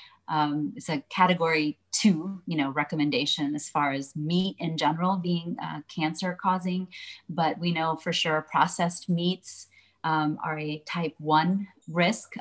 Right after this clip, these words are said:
of developing cancer, um, especially colon cancer. So, you know, there's a definite link there. And the, the things we know is that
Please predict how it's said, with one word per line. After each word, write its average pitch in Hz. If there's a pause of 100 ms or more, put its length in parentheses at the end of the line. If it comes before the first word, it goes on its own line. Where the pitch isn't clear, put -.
of 156 (400)
developing 160
cancer, 180 (400)
um, 156
especially 170
colon 175
cancer. 180
So, 214
you 285
know, 233 (300)
there's 226
a 240
definite 208
link 240
there. 156
And 160
the, 175 (300)
the 180
things 254
we 220
know 170
is 156
that 151